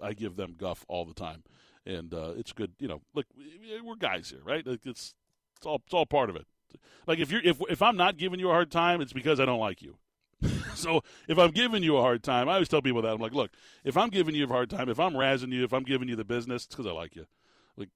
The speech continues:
don't take it personally. It's, in fact, do take it personally. It means I like you personally. Um, all right, so the C F P, the, the C F P rankings are coming out today. Those will be debuting at four P M.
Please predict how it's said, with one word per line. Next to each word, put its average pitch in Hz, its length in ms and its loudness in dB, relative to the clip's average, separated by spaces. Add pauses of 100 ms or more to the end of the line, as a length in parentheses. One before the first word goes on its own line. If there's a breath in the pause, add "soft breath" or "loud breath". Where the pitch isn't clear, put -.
don't 113 200 -10
take 90 160 -8
it 87 80 -16
personally. 76 360 -16 (300)
It's, - 300 -16 (260)
in 131 140 -6
fact, 135 260 0
do 135 100 -2
take 113 200 -4
it 82 80 -12
personally. 90 260 -12
It 107 60 -12
means 120 160 -6
I 110 40 -4
like 90 220 -10
you - 80 -20 (260)
personally. - 360 -8 (1500 soft breath)
Um, 156 440 6
all 233 120 6
right, 123 160 0
so 233 220 4
the 220 100 -4
C 320 240 -4
F 262 180 0
P, 190 480 -4
the, 175 260 -4
the 160 140 -2
C 254 200 -6
F 214 80 -2
P 196 120 -4
rankings 165 440 -2
are 135 40 0
coming 165 240 0
out 156 140 4
today. 143 320 2
Those 143 160 2
will 139 80 0
be 135 240 -2
debuting 139 640 0
at 127 140 0
four 151 240 -2
P 139 240 2
M. 135 280 4